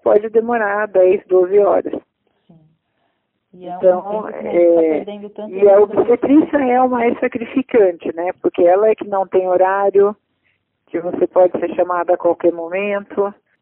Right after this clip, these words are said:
Speaker 1: Então, com isso, existe uma diminuição do número de pessoas que façam obstetrícia.
Speaker 2: É, um outro dado expressivo que a gente percebeu aqui é que noventa e quatro por cento dos entrevistados alegaram que os planos de saúde interferem na autonomia dos médicos, né?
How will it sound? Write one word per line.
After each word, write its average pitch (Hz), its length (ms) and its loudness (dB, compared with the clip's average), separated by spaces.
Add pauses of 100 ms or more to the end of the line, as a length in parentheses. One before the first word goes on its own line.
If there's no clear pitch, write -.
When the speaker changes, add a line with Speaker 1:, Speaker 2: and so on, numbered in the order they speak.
Speaker 1:
Então, 180 260 -4
com 196 200 0
isso, 190 320 -4
existe 208 480 -4
uma 220 400 -4
diminuição 214 800 -4
do 208 120 2
número 196 360 -6
de 202 80 -4
pessoas 180 600 0
que - 460 -6 (260)
façam 180 360 -4
obstetrícia. - 760 -6 (680)
Speaker 2:
É, 214 200 -2
um 240 120 -6
outro 349 240 -4
dado 180 280 -4
expressivo 175 600 -12
que - 80 -12
a 170 40 -12
gente 165 200 -18
percebeu 160 460 -12
aqui 220 440 -12 (220)
é 190 100 -8
que 220 160 -6
noventa 220 320 -6
e 277 60 -6
quatro 247 260 -8
por 220 160 -8
cento 220 240 -10
dos 202 180 -10
entrevistados 202 800 -8
alegaram 214 460 -6
que 214 100 -12
os 214 60 -14
planos 208 280 -10
de 202 140 -18
saúde 202 300 -8
interferem 220 540 -6
na 214 80 -8
autonomia 214 440 -12
dos 220 160 -16
médicos, 170 500 -14
né? 170 240 -18